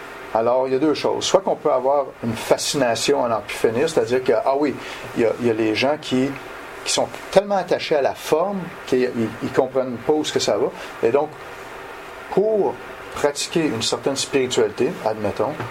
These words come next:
ou pour avoir un, un, un, ramener le, toute la, la dimension du cérémoniel dans, dans sa vie, il faut absolument être habillé en toge. Il faut être habillé en toge grecque, et c'est la seule façon qu'on peut pratiquer, euh,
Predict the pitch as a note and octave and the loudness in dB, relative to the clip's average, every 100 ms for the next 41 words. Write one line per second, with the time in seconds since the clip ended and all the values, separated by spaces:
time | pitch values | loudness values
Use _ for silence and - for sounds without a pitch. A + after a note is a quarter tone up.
0 | - C3+ C#3 B2 A2+ A#2+ B2 A#2+ A2 G#2 | -4 0 2 2 2 2 2 2 0 -2
1 | - - A#2 B2 A#2 A2 C3 A#2+ A#2+ B2 | -6 -6 -6 0 0 2 0 0 0 0
2 | C3 A#2+ A2 A2+ A2 G#2+ G#2+ A#2+ A2+ - | 2 2 0 2 4 4 2 2 2 0
3 | B2+ - - B2+ A#2 A#2 A2 A#2 A2+ A2 | -2 -2 0 2 2 2 2 2 2 0
4 | G#2+ G#2 A#2 G#2 C3 F#3+ - - - - | 0 0 2 2 0 -4 -8 -14 -14 -12
5 | - A#2 B2 - D3+ C#3+ C#3+ B2+ A#2 G#2+ | -6 0 0 0 0 2 2 2 2 0
6 | G2 F#2 - - - - - - - - | 0 0 -2 -8 -12 -14 -14 -14 -10 -6
7 | - C3 B2+ C3 C3 D3+ D3 A2+ - C3+ | 0 2 2 0 0 0 0 0 0 0
8 | B2+ B2+ - - - A2+ G2+ A#2+ - A2 | 2 0 -4 -10 -4 0 2 2 0 -2
9 | A2 G#2+ F#2+ - E3 D#3+ A#2 C#3+ C3 A#2 | 0 0 0 0 0 2 0 0 0 -2
10 | - A#2 - G#2+ - - A#2+ B2+ - - | 0 0 0 0 0 2 2 0 -6 -14
11 | - - G2 G2 F#2+ G2 | -14 -2 2 4 4 2